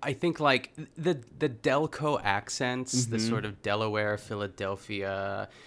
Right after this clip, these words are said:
Speaker 1: is very similar to Pittsburgh. Like, the way we do our O's,
Speaker 2: Yeah.
Speaker 1: Ogie. You're like,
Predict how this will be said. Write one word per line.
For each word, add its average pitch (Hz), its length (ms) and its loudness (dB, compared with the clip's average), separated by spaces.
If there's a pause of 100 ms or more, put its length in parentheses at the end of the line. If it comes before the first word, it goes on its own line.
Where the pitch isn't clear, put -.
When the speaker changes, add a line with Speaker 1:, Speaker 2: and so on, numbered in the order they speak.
(220)
Speaker 1:
is 170 200 6
very 247 420 4
similar 196 600 4
to 185 320 -2
Pittsburgh. 98 680 -6
Like, 113 200 -2
the 131 80 0
way 139 300 0
we 151 120 0
do 120 200 0
our 110 200 0
O's, 101 640 -2 (100)
Speaker 2:
Yeah. 131 400 8
Speaker 1:
Ogie. 101 360 -4 (720)
You're 156 140 2
like, 147 200 2